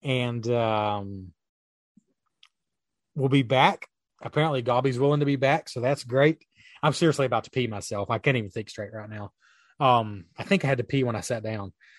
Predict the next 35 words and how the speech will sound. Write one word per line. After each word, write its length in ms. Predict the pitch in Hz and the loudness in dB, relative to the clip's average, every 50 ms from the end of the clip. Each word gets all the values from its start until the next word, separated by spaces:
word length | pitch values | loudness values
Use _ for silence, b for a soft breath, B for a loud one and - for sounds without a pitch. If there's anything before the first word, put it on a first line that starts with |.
| b b b b _ - | b b b b _ 2
This 200 | 165 185 185 196 | 2 2 2 2
is 100 | 165 135 | -4 -4
great 420 | 117 113 127 139 139 139 131 120 | -4 0 4 4 4 4 2 -2
podcasting. 680 | - - 120 113 101 - 107 92 90 - - 98 95 95 _ _ _ _ _ _ _ _ | -4 -4 -4 -4 -4 -8 -8 -8 -8 -12 -14 -16 -18 -18 _ _ _ _ _ _ _ _
Fantastic. 720 | - 131 127 120 110 - 120 113 107 95 - - - - _ _ _ _ _ _ _ _ _ _ _ _ _ _ _ _ _ _ _ - - | -2 -2 -2 -2 -4 -4 -4 -4 -4 -4 -8 -12 -14 -14 _ _ _ _ _ _ _ _ _ _ _ _ _ _ _ _ _ _ _ -12 -6
I 80 | 139 139 | -2 -2
just 140 | 143 - | 0 4
really 160 | 151 160 160 151 | 8 8 8 8
need 140 | 147 131 | 6 4
Gobby 240 | 123 139 135 127 131 | 2 0 2 2 0
to 60 | 117 | -2
come 160 | 107 - 120 107 | -4 -6 -6 -4
back 240 | 120 117 113 107 | -2 -4 -4 -6
so 120 | - - 117 | -8 -8 -8
I 40 | 110 | -6
can 120 | - 110 | -6 -6
tell 240 | - - 123 110 107 | -4 -2 0 0 0
him 100 | 104 98 | -2 -2
that 100 | 104 104 | -4 -4
I 40 | 110 | -4
have 120 | 107 101 | -4 -4
to 80 | - 117 | -6 -8
go 280 | 101 107 104 101 101 98 _ _ _ _ _ | -6 -6 -6 -6 -8 -10 _ _ _ _ _
pee, 340 | - 127 117 104 101 95 _ _ _ _ - | 0 0 0 0 -2 -8 _ _ _ _ -10
and 140 | 127 117 | -8 -6
then 300 | 104 110 107 101 92 92 - b b b b b b b b b b | -6 -6 -6 -8 -10 -14 -18 b b b b b b b b b b
I'll 120 | 113 107 | -8 -8
see 160 | - - 135 123 | -2 0 0 2
him 100 | 113 113 | 2 0
next 240 | 117 113 - - - | -4 -6 -6 -6 -6
time. 320 | - 107 98 92 92 90 _ b b b b b b b b b b b b b b b _ - | -6 -6 -6 -8 -12 -16 _ b b b b b b b b b b b b b b b _ -2
But 260 | 123 208 226 233 190 | 6 8 8 8 8
in 60 | 185 | 6
the 80 | 175 170 | 6 6
meantime 720 | 175 202 240 240 - - 160 143 135 131 143 165 165 | 8 6 6 4 4 4 4 6 6 4 2 0 -4